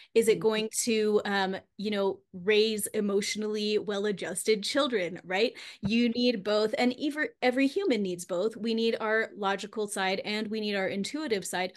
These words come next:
Speaker 1: Men, men have access to connection with our creator and access to their own intuition, and women have access to their logical side,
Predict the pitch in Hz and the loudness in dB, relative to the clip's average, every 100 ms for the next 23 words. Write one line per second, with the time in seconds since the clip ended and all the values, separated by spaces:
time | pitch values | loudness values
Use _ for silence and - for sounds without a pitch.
0 | _ _ _ 202 208 226 294 294 - _ | _ _ _ -2 2 4 2 0 -20 _
1 | _ _ - - 214 220 254 254 - 208 | _ _ -16 -8 -2 2 2 2 0 -2
2 | 214 247 269 269 - _ - 220 202 214 | -2 -2 -2 -4 -8 _ -6 -2 -2 -2
3 | 277 - _ _ - 208 196 208 190 185 | -4 -8 _ _ -4 -2 -2 -4 -4 -4
4 | 185 202 180 185 - - 196 190 - 190 | -4 -4 -2 0 0 -2 -4 -4 -4 -6
5 | - 196 - 202 202 190 190 - 185 277 | -6 -6 -6 -4 -4 -4 -6 -6 -6 -2
6 | 285 277 - - _ - 214 214 214 185 | -4 -4 -20 -20 _ -2 0 0 0 -2
7 | 208 208 220 185 165 - 214 220 - 208 | 0 -2 -2 -4 -6 -6 -6 -4 -4 -4
8 | 196 185 180 - 180 - 170 190 214 | -2 -4 -4 -8 -8 -4 -2 -2 -4